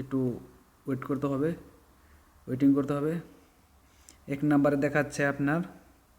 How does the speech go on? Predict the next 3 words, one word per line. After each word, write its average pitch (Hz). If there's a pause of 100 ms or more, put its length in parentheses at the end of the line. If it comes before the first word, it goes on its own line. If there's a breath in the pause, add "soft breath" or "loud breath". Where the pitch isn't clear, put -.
(1000 soft breath)
নব্বই 139
টাকায় 147 (1700)
আঠাশ 147